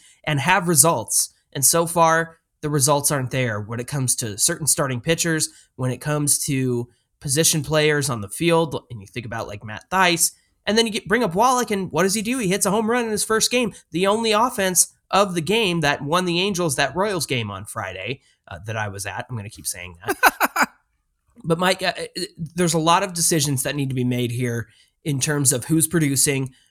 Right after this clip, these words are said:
Speaker 1: who is actually, uh, contributing to the team. Somebody like Luis Rengifo, look, we, we took David Fletcher off the forty man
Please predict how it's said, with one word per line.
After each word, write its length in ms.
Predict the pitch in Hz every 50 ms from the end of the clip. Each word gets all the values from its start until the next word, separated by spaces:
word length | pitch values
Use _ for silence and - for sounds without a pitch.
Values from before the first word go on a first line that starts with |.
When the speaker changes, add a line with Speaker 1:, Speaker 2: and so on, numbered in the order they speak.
| _ _ _
Speaker 1:
who 200 | 160 156 160 170
is 200 | - 156 131 - -
actually, 800 | 131 139 143 156 151 - - 151 147 143 147 143 135 131 127 - _ _ _ _ _
uh, 60 | 120
contributing 640 | - - 139 123 - - 160 160 143 147 151 147 131
to 140 | - - 147
the 100 | 123 117
team. 420 | 107 - - 151 151 147 143 139 - _ _ _ _ _
Somebody 300 | - - 156 175 180 180
like 180 | 170 165 160 170
Luis 280 | 160 156 175 175 - -
Rengifo, 600 | 170 151 139 160 170 - 180 175 175 175 175 - _ _
look, 200 | 147 - - - 170
we, 140 | 196 - 165
we 100 | 196 208
took 180 | - 208 180 -
David 300 | 185 185 175 175 135 -
Fletcher 400 | - 170 175 170 - 165 - - -
off 300 | 151 160 170 165 - -
the 80 | 143
forty 480 | - - - - 185 196 202 196 185 147
man 400 | 127 120 107 92 95 90 85